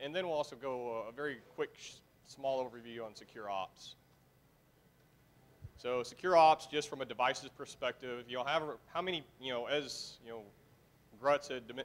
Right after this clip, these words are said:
demonstrated yesterday, you know, local user accounts, how many of your people are actually using local user accounts on their devices?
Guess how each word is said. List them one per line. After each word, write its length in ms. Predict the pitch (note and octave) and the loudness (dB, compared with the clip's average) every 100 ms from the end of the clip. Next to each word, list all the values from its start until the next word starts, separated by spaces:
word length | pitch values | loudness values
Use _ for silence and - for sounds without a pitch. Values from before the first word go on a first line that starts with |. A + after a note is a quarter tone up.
| - | -6
demonstrated 460 | C3 C3 - A#2 G#2+ | -6 -6 -4 -6 -2
yesterday, 640 | A#2 A#2 G#2+ G#2+ G#2 G2+ - - | -2 -2 -6 -4 -4 -6 -10 -14
you 120 | G#2+ | -10
know, 160 | G#2+ G#2 G#2 | -8 -10 -8
local 400 | A2+ C#3+ D#3+ C#3+ | -2 -2 -2 -4
user 480 | A2 A#2+ C3 C#3 C#3+ - | -4 -6 -8 -12 -14 -14
accounts, 440 | - B2 C#3 D3+ | -4 -2 -2 -4
how 120 | - D#3+ | -4 -4
many 140 | F#3+ | -4
of 40 | |
your 240 | D#3+ C3+ - - - | -4 -4 -6 -12 -10
people 220 | C3+ C3 | -8 -4
are 80 | A#2 | -2
actually 220 | B2 B2 | -2 -4
using 300 | A#2 A2+ G#2+ | -10 -10 -8
local 240 | G#2 A#2 A2 | -6 -6 -6
user 220 | A2 G#2+ | -10 -10
accounts 260 | F#2+ G#2 G#2 | -6 -6 -6
on 40 | |
their 100 | G2+ | -14
devices? 680 | F#2+ F2 F2+ F2 - - | -14 -10 -10 -10 -14 -18